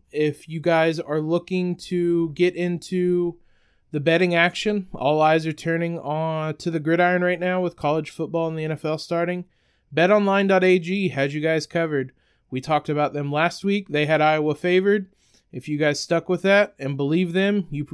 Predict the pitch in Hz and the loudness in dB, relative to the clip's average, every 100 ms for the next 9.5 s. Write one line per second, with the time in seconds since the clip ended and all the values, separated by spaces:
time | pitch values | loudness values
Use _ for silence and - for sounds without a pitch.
0 | 143 127 139 151 151 147 170 165 160 139 | -12 -8 -4 -2 -2 -2 -2 0 0 0
1 | 135 131 - 135 131 131 123 123 _ _ | -2 -6 -6 -4 -4 -2 -2 -4 _ _
2 | _ _ 135 117 120 123 135 131 - 147 | _ _ -8 -6 -4 -4 -6 -8 -10 -2
3 | 151 147 190 196 190 208 214 170 156 160 | 0 2 4 4 4 4 4 2 2 2
4 | 190 165 202 220 214 - 135 156 165 165 | 2 2 4 4 0 -8 0 0 0 -4
5 | - 165 147 170 165 160 175 170 175 170 | -10 -8 2 0 0 -8 -4 -4 -4 -6
6 | 165 165 156 151 180 190 202 208 _ _ | -6 -4 -4 0 0 2 0 0 _ _
7 | _ _ - 127 131 135 135 131 127 143 | _ _ -10 -4 0 0 0 -4 -6 -4
8 | 147 143 175 185 170 185 180 170 - - | -4 -2 0 0 2 2 2 0 -6 -4
9 | 165 156 165 170 170 | -4 0 0 2 0